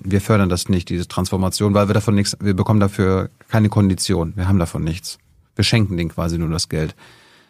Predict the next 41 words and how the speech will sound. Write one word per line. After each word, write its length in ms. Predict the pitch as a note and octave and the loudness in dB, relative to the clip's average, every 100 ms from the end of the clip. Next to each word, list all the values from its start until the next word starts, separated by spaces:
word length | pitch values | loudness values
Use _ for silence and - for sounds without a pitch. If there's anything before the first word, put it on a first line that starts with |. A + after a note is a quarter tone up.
| _ _ | _ _
Man 120 | G#2 | 0
könnte 160 | A2 A#2 | 2 4
ja 40 | |
sagen, 400 | G2+ G#2 A2 B2 | 4 4 4 2
gut, 220 | A2+ C3+ A2 | 0 0 2
dann, 340 | G#2 G#2 G2+ | 2 2 0
ähm, 520 | G2 G2+ G2 G2+ G#2+ - - | 2 2 2 0 -6 -12 -18
wird 340 | C3+ A2 A2 | -10 -4 0
der 60 | A2+ | 2
Betreiber 460 | G2+ - G2 A2 | 0 0 2 2
wahrscheinlich 340 | G2+ A2 G2+ G2+ | 2 2 2 2
nicht 160 | G#2 | 0
die 40 | G2+ | -2
Transformation, 960 | A2 G#2 G#2+ G2 F#2 - G2+ G2 G2 G2 | -2 0 2 0 0 -2 0 0 0 -2
ähm, 540 | G2 G2 F#2+ F#2+ F#2 - | -2 0 0 -2 -4 -2
finanzieren. 800 | A#2 G2+ F#2+ - A#2 C#3+ F3+ - _ - - - | 2 2 2 0 2 2 0 -6 _ -20 -18 0
Äh, 180 | G#2 - | 2 2
es 100 | G2+ | -2
ist 140 | G2+ | -2
absehbar, 440 | G#2+ - A#2+ A2 G#2 | -2 2 4 4 4
dass 200 | G#2+ A2 | 2 2
er 80 | |
diesen 520 | F#2+ G2 F#2+ F#2+ F2 - | 2 2 2 2 0 -2
dreckigen 520 | F#2+ G2+ B2+ A2 G2+ | -2 0 2 2 2
Stahl 480 | - F#2+ G#2 A#2 - | 2 2 4 2 2
bald 240 | G2 G2+ | 0 0
nicht 100 | F#2+ | 0
mehr 80 | G2 | 0
verkaufen 440 | F#2+ F2 G2+ B2+ | -2 0 0 0
kann, 320 | C3+ C#3+ F3+ - _ _ - | 0 0 0 -6 _ _ 0
weil, 380 | G2+ G2 F#2+ F#2+ - | 2 4 2 -2 -2
äh, 160 | G2+ F#2 | -2 0
durch 360 | G2 F2+ - | 0 -2 -4
Regulierungen 1040 | G#2+ F#2+ G2 G2 G#2 A2 A2 G#2+ G#2+ G#2 G#2 | -4 0 2 2 2 4 4 4 4 2 2
und 400 | G2 G2 F#2+ F#2+ | 0 0 -2 -2
dem 100 | F2+ | 0
Marktgeschehnissen 720 | F#2+ G#2 A2+ A2+ G#2+ G#2 G#2+ | 0 0 -2 0 0 2 0
nur 80 | G2+ | 2
noch 140 | G2+ | 0
grüner 280 | - G#2+ G#2+ | 2 2 0
Stahl 280 | G#2+ G#2+ | 0 -2